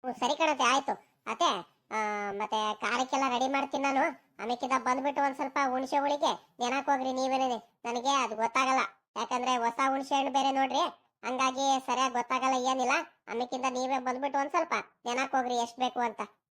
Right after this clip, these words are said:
ಸರಿ ಕಣ, ಆಯ್ತು ಹೋಗಮ್ಮ. ಇನ್ನೇನಮ್ಮ ಒಂದ್ ಸ್ವಲ್ಪ ಆ, ಹೊಸ ಹುಣಸೆ ಹಣ್ಣಲ್ವಾ, ಒಂದ್ ಸ್ವಲ್ಪ ಹುಳಿ ಜಾಸ್ತಿ ಇರುತ್ತೆ. ಮಾಮೂಲಿ ಹಾಕೋದಕ್ಕಿಂತ ಒಂಚೂರು ಕಡಿಮೆ ಮಾಡಿದ್ರೆ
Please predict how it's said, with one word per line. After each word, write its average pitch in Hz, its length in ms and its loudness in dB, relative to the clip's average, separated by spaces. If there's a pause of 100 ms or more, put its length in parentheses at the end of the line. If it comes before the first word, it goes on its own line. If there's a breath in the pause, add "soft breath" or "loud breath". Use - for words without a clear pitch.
(720)
ಸರಿ 311 200 0
ಕಣ, 330 160 0
ಆಯ್ತು 311 240 0
ಹೋಗಮ್ಮ. 311 240 0 (360)
ಇನ್ನೇನಮ್ಮ 254 500 2 (100)
ಒಂದ್ 311 100 0
ಸ್ವಲ್ಪ 320 200 -4 (400)
ಆ, 233 80 -4 (340)
ಹೊಸ 233 220 0 (100)
ಹುಣಸೆ 294 240 0
ಹಣ್ಣಲ್ವಾ, 285 420 0
ಒಂದ್ 285 120 -2
ಸ್ವಲ್ಪ 285 220 -6
ಹುಳಿ 294 280 4
ಜಾಸ್ತಿ 285 420 0
ಇರುತ್ತೆ. 302 300 0 (460)
ಮಾಮೂಲಿ 359 360 2
ಹಾಕೋದಕ್ಕಿಂತ 330 640 0 (100)
ಒಂಚೂರು 330 640 2
ಕಡಿಮೆ 294 280 0
ಮಾಡಿದ್ರೆ 294 360 0